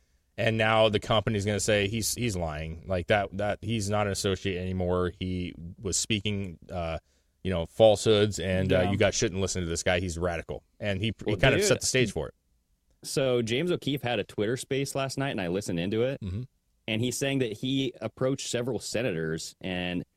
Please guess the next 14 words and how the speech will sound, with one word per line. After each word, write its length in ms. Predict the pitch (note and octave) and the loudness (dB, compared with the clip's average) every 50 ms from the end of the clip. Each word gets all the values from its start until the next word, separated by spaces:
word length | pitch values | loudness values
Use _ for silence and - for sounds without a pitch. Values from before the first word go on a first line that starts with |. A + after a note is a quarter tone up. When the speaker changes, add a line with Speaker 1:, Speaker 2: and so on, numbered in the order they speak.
| _ _ _ | _ _ _
Speaker 3:
he's 140 | - A2+ G2+ | -6 -2 -2
like, 160 | A2+ G#2+ - | -2 -2 0
"The 80 | - A2 | -2 -4
senators 460 | - - B2 B2+ C3+ B2+ B2+ B2 A2 G#2 | -2 -2 -2 0 0 0 0 0 -2 -2
don't 240 | G#2 A2+ A2+ - | -2 -4 -4 -4
have 320 | G2 G#2 G#2+ G2+ G2+ F#2 E2 | -4 -4 -4 -4 -4 -6 -6
impeachment 640 | - F#2+ - - - - G#2+ G2 - - G2+ G2 - G2 | -6 -6 -6 -6 -6 -8 -8 -6 -4 -4 -4 -4 -4 -6
authority 420 | - - G2 G2 G2 F#2+ G2+ G2 - _ _ - | -4 -4 -2 -2 -2 -2 -4 -6 -8 _ _ -6
like 240 | F#2+ F#2+ F2 D#2+ - | -4 -4 -4 -2 -2
the, 380 | F#2 E2+ E2 D#2+ D#2+ D2+ C2+ - | -2 -2 0 0 -2 -2 -4 -4
the 140 | E2 E2 | -4 -4
House 240 | D#2 F2 F2+ F2+ - | -4 -4 -6 -6 -6
does." 360 | - G#2+ G#2+ A#2 C3 - - - _ _ _ _ - | -4 -4 -2 -2 -4 -6 -10 -16 _ _ _ _ -4
Speaker 2:
Yeah. 260 | F#3+ D#3+ C#3 B2 | -2 -2 -2 -4